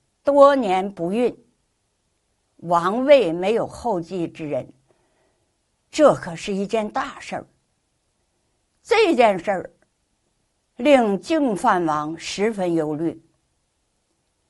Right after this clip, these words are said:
也令摩耶夫人心中不悦。有一天，王后摩耶夫人在睡觉的时候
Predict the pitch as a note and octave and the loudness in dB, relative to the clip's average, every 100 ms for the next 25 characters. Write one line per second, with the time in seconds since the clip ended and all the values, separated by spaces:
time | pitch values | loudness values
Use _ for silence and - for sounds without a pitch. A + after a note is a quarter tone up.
0 | _ _ G3 G3+ F#3+ F3+ F3+ C#4+ E4 B3+ | _ _ -4 2 4 6 4 4 6 6
1 | F#3 F3+ G#3 D#4+ C#4+ A3 - G3+ F3 D#3+ | 4 -2 4 4 4 0 -2 -4 -2 -2
2 | E3 - _ _ _ - - A#3 G#3 G3 | -6 -14 _ _ _ -20 -4 0 2 2
3 | F#3 E3+ E3 D3+ E3 E3+ - _ _ _ | 0 0 0 -4 -2 -4 -4 _ _ _
4 | _ _ _ _ _ _ _ _ _ _ | _ _ _ _ _ _ _ _ _ _
5 | _ _ _ _ _ _ _ _ _ _ | _ _ _ _ _ _ _ _ _ _
6 | F3 F3 E3+ F#3 E3+ G#3+ F#3+ G3 - _ | -2 0 0 -4 -6 -4 -4 -8 -18 _
7 | _ _ _ _ _ _ _ _ _ _ | _ _ _ _ _ _ _ _ _ _
8 | _ _ - G3 G3+ D4 F4 G4+ D4+ A3+ | _ _ -4 4 6 4 2 6 6 6
9 | G#3+ B3 F#4+ F4+ C4 - A#3+ G3 F3 - | 2 2 4 4 0 0 -2 0 -2 -6
10 | - _ _ _ _ - A#3 G3+ F#3+ - | -16 _ _ _ _ -4 0 0 -2 -6
11 | F#4 D4+ C#4+ E4 A3 E3+ - D#3 D#3 C#3 | -4 -4 -2 -2 0 -4 -6 -14 -12 -14